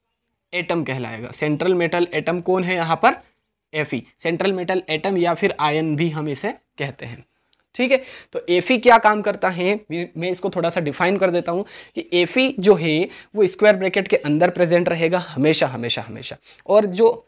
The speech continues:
सॉरी, एफ़ ई नहीं, सेंट्रल मेटल एटम। सेंट्रल मेटल एटम हमेशा स्क्वायर ब्रैकेट के अंदर प्रेजेंट रहेगा।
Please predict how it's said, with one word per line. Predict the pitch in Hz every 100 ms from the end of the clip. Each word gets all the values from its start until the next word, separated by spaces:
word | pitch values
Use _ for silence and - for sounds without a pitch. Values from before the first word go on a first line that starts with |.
| _
सॉरी, | - 196 139 - _
एफ़ | 147 147
ई | 196
नहीं, | 190 226 - -
सेंट्रल | 175 175 180 147
मेटल | 127 127
एटम। | 113 113 131 _ - -
सेंट्रल | 151 160 202 220
मेटल | 196 185 196
एटम | 175 185
हमेशा | 160 143 170 170 190
स्क्वायर | 156 - 175 170
ब्रैकेट | 151 - 156
के | 170
अंदर | 131 131 165
प्रेजेंट | 170 170 165 165
रहेगा। | 165 165 170